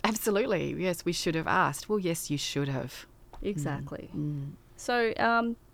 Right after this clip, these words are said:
Speaker 2: if people are listening and
Speaker 1: Mm.
Speaker 2: they are thinking, "Well, what People with Disability Australia are, are doing sounds really awesome. How can I get involved?" Can people get involved and volunteer?
Speaker 1: Absolutely, absolutely.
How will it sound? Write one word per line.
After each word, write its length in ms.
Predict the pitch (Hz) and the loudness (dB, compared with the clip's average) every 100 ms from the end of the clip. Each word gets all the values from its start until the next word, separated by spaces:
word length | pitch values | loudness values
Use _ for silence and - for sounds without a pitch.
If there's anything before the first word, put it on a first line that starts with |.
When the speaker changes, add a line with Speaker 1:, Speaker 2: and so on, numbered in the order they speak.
| - - | -16 -6
Speaker 2:
if 140 | - | 8
people 240 | 508 - 254 | 10 12 10
are 40 | |
listening 760 | 202 214 - 240 185 302 - 285 | 8 6 4 0 2 0 -2 0
and 140 | - 208 | 0 2
Speaker 1:
Mm. 40 | |
Speaker 2:
they 160 | 196 208 | 4 2
are 80 | 202 | 0
thinking, 420 | 196 180 190 185 | -4 -2 -2 0
"Well, 100 | - | 2
what 300 | 392 - - | 2 0 0
People 260 | 240 - 220 | 0 0 -2
with 120 | 180 | -4
Disability 380 | - - - 110 | -8 -6 -2 -2
Australia 500 | - - - 92 - | -4 -4 -2 -2 -4
are, 100 | - - - | -8 -12 -10
are 60 | 190 | -6
doing 280 | 196 202 180 | -2 -2 -2
sounds 300 | 214 202 208 | -2 -2 -2
really 200 | 202 190 | 0 0
awesome. 440 | 180 185 - 311 - - - - - | 0 0 0 -2 -2 -18 -20 -20 -2
How 200 | - 220 | 4 6
can 160 | 233 | 6
I 80 | 202 | 0
get 140 | 190 - | 0 0
involved?" 500 | 170 165 196 370 - | 0 2 2 0 0
Can 220 | 233 233 | 2 4
people 320 | 247 208 202 | 2 0 -4
get 140 | - - | -4 -2
involved 540 | 196 180 214 - - - | 0 -2 -2 -6 -10 -8
and 120 | 175 | 2
volunteer? 580 | 160 190 190 - 190 214 | 6 6 6 4 2 2
Speaker 1:
Absolutely, 880 | 294 - 233 233 302 427 320 190 160 | -4 0 4 6 6 6 6 6 6
absolutely. 760 | 202 208 - 247 294 311 185 | 4 4 4 6 6 6 4